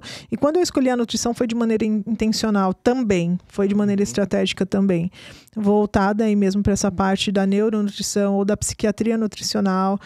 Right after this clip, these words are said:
Speaker 2: Então, é um nicho, né, também, porque
Speaker 1: Que é um
Speaker 2: não,
Speaker 1: nicho
Speaker 2: não se
Speaker 1: e
Speaker 2: vê
Speaker 1: é su-, não se vê.
Speaker 2: zero.
Speaker 1: E além disso, né, assim, é, o mundo caminha, infelizmente,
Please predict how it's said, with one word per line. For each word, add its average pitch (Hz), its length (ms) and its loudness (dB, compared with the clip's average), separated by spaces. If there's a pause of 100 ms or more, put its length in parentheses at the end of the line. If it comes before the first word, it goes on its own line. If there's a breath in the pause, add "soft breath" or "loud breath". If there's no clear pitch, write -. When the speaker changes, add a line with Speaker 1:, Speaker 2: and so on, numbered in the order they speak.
Speaker 2:
Então, 190 200 -2
é 135 80 2
um 143 100 2
nicho, 151 320 0
né, 117 120 2
também, 113 300 0
porque - 160 -2
Speaker 1:
Que 320 40 2
é 320 60 2
um 311 80 0
Speaker 2:
não, 294 60 0
Speaker 1:
nicho 233 500 0
Speaker 2:
não 311 80 -2
se - 100 -10
Speaker 1:
e 254 40 -2
Speaker 2:
vê 269 100 2
Speaker 1:
é 277 140 0
su-, - 280 -6
não 214 200 0
se 226 160 -2
vê. 196 440 2
Speaker 2:
zero. 117 460 -2 (140)
Speaker 1:
E 247 180 2
além 254 300 0
disso, 214 420 0
né, 190 160 2
assim, 180 540 0
é, 180 340 0
o 214 100 0
mundo 285 280 2
caminha, 202 760 2 (440 soft breath)
infelizmente, 220 1080 0